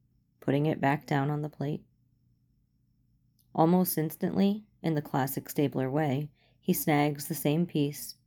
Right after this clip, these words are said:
taking a bite next to hers. "You're kind of bad at this," she pokes,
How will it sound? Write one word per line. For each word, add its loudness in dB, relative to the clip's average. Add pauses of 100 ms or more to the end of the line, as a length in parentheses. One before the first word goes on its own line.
(180)
taking 0
a 2
bite 0
next -6
to -2
hers. -6 (1600)
"You're -6
kind 4
of 0
bad 4
at -4
this," -2
she -2
pokes, -6